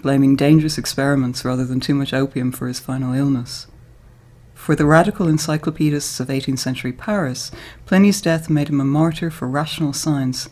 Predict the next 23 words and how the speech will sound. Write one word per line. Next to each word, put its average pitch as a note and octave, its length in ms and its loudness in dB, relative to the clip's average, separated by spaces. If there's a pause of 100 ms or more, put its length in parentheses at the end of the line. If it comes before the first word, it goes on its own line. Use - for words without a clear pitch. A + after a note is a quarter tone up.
(280)
in C#3+ 80 0
the C3+ 60 0
face C3+ 260 -2
of C3 80 0
ignorance D#3 640 2
and C#3 120 -2
superstition. C3+ 760 -6 (1300)
It D3+ 80 2
is D#3+ 120 2
a D#3+ 80 2
romantic D#3 600 4
image, B2 420 -4 (300)
one D#3 240 6
that D3+ 180 0
oddly G3+ 300 0
coexists - 800 -6 (280)
with C#3 100 -8
the D3 60 -2
sometimes D3 480 2
dismissive, F#3+ 640 -2 (240)
sometimes B2+ 420 -4
indulgent D3+ 600 2
criticism C3 640 -4